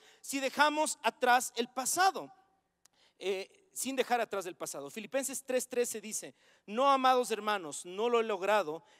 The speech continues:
pero me concentro únicamente en esto. Olvido el pasado y fijo la mirada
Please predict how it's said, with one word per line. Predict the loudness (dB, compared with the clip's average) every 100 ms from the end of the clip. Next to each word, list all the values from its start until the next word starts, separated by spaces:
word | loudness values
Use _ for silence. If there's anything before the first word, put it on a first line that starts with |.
| _
pero | 2 4 4
me | -2 -4
concentro | -4 -2 -4 -2 -2
únicamente | 0 -2 -2 -2 -2 -4 -6
en | -6
esto. | -4 -4 -4 -10 -6
Olvido | -4 -4 -2 0 2
el | 0
pasado | 0 -4 -2 -4 -6 -8 -12 _ _
y | -8 -8
fijo | -8 -4 2 2 2 2 2 0
la | -4 -4
mirada | 0 4 6 6 2 -2